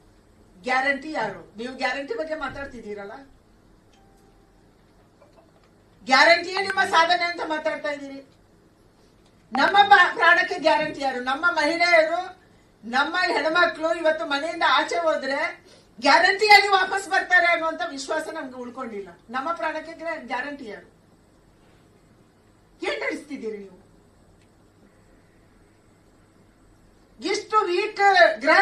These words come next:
ಸಚಿವರನ್ನ ಇಟ್ಕೊಂಡು ನೀವು ರಾಜ್ಯ ನಡೆಸಕ್ಕೆ ಹೇಗ್ ಸಾಧ್ಯ? ಶಾಂತಿಯುತ ರಾಜ್ಯ ಇವತ್ತು ಅಪರಾಧಿ ರಾಜ್ಯ ಆಗ್ತಾ ಇದೆ. ಬೆಂಗಳೂರು ದೇಶದ ಅತ್ಯಂತ ಹೆಚ್ಚು ಅಪರಾಧಿಗಳ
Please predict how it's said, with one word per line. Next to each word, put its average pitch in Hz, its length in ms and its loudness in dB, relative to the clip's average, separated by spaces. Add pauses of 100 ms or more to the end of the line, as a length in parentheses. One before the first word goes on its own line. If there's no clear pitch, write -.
ಸಚಿವರನ್ನ 370 480 -4
ಇಟ್ಕೊಂಡು 311 400 -4
ನೀವು 330 200 -8
ರಾಜ್ಯ 311 280 -2
ನಡೆಸಕ್ಕೆ 349 420 -6
ಹೇಗ್ 392 160 -8
ಸಾಧ್ಯ? 214 400 -8 (2000)
ಶಾಂತಿಯುತ 320 640 2
ರಾಜ್ಯ 320 420 4
ಇವತ್ತು 302 400 0
ಅಪರಾಧಿ 415 560 2
ರಾಜ್ಯ 294 280 2
ಆಗ್ತಾ 262 240 -2
ಇದೆ. 233 560 -8 (1080)
ಬೆಂಗಳೂರು 370 840 0
ದೇಶದ 320 460 4
ಅತ್ಯಂತ 330 480 2
ಹೆಚ್ಚು 311 420 0
ಅಪರಾಧಿಗಳ 330 720 2